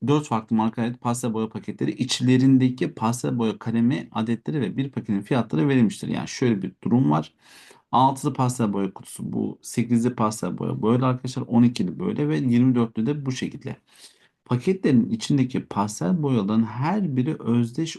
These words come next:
olup aynı kalitededir." demiş. Yani paketin içindeki pastel boyaların her biri özdeşmiş ve aynı kalitedeymiş. Tamam.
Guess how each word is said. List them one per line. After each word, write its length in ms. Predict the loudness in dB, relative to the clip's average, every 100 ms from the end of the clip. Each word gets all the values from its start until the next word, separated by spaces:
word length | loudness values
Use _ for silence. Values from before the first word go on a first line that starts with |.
| -4
olup 260 | -4 -4 -6
aynı 380 | -2 0 0 0
kalitededir." 540 | 0 0 2 0 0
demiş. 340 | -4 -10 -12 -10
Yani 120 | -6
paketin 360 | -2 0 0 2
içindeki 380 | 0 0 -4 0
pastel 400 | 0 0 0 0
boyaların 440 | 0 0 -2 -4 -10 -20 _ -12 -4
her 280 | 0 0
biri 160 | 0 0
özdeşmiş 720 | 2 2 2 -2 -4 -6 -6
ve 80 | -2
aynı 280 | 2 2 2
kalitedeymiş. 800 | -2 -6 -6 -8 -10 -16 -18 _
Tamam. 320 | -2 0 -2